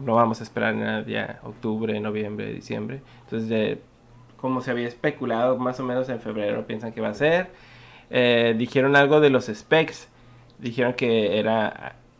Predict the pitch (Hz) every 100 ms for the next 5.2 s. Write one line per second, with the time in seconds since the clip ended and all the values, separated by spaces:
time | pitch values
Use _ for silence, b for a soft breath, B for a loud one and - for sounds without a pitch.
0 | - 113 113 120 117 120 117 117 127 -
1 | 127 120 113 131 147 151 151 - 127 110
2 | 110 104 107 - - _ - - 127 123
3 | 135 - 131 143 147 151 - 123 110 104
4 | 110 107 110 113 120 - - 135 156 190
5 | -